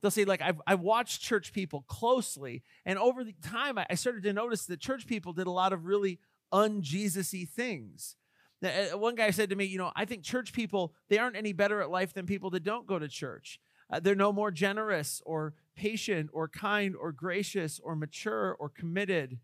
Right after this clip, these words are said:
Uh, they're no less judgmental." And then he goes, "Actually, they're often a lot more judgmental." And eventually, these people, after sort of data collecting, they, they get to a spot where they go, "I, I just don't know if the whole church thing is really worth the trouble."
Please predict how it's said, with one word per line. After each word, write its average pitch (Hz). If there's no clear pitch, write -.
Uh, 147
they're 190
no 208
less 208
judgmental." 185
And 156
then 175
he 170
goes, 165
"Actually, 190
they're 175
often 190
a 165
lot 180
more 190
judgmental." 139
And 196
eventually, 220
these 185
people, 202
after 180
sort 185
of 156
data 220
collecting, 165
they, 147
they 165
get 185
to 233
a 196
spot -
where 165
they 151
go, 147
"I, 202
I 208
just 254
don't 302
know 262
if 214
the 208
whole 208
church 233
thing 185
is 160
really 190
worth 160
the 190
trouble." 156